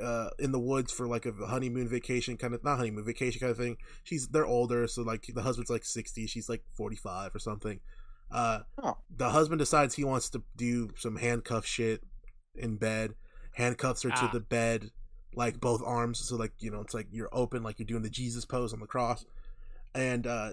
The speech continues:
Speaker 1: she's tied like that. He has a heart attack while they're having sex, and she can't get off the
Speaker 3: Ah.
Speaker 1: bed, so she's stuck there for a long time.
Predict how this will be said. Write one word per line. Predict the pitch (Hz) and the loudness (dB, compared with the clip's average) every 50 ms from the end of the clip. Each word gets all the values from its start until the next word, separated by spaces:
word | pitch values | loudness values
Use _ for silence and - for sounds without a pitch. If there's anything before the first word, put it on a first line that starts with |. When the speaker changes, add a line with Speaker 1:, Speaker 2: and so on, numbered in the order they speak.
| - - | -6 -6
Speaker 1:
she's | - - 139 123 - | -6 -4 -2 -2 -2
tied | - - - 135 143 143 139 139 | -2 2 4 6 6 6 6 4
like | 139 123 - | 2 2 4
that. | - 135 123 123 - - - | 4 4 6 4 4 0 -8
He | - - 160 | -8 -4 0
has | 147 175 156 131 | 2 2 4 2
a | 131 117 | 2 -2
heart | - - - 139 143 143 | -2 2 4 6 6 6
attack | 139 131 - 127 120 117 113 - | 6 4 4 4 4 4 2 0
while | - 113 117 113 | -2 -2 -2 0
they're | 110 | 0
having | 107 120 113 113 110 107 101 | 0 0 0 0 -2 -4 -4
sex, | - - 110 104 98 - - - - - - - - - - - - - | -2 -2 -2 -2 -2 -6 -8 -12 -14 -14 -12 -10 -10 -10 -10 -10 -8 -4
and | - 120 120 107 | -2 0 0 0
she | - - 135 123 | 0 -2 -2 -2
can't | 107 - 123 117 104 | 0 2 2 4 4
get | 107 120 | 4 4
off | 113 110 110 - - | 4 4 2 2 0
the | 117 104 | 0 0
Speaker 3:
Ah. | - | 0
Speaker 1:
bed, | 113 110 101 90 - | -2 -2 -2 -2 -4
so | - 113 | -4 -4
she's | 104 - - 120 - | -2 -2 -2 -4 -4
stuck | - - 110 101 - - | -4 -4 -4 -4 -4 -6
there | - - - - - - - - - - - _ - - - | -10 -10 -10 -12 -14 -14 -16 -16 -16 -16 -16 _ -18 -16 -14
for | - - - 123 113 107 107 101 101 - - - - - - | -8 -2 0 0 2 2 0 -2 -4 -6 -10 -12 -16 -14 -8
a | - - | -6 -4
long | - 117 110 113 113 110 | -2 0 2 2 0 0
time. | - - - - - - - | -2 -6 -6 -6 -8 -10 -14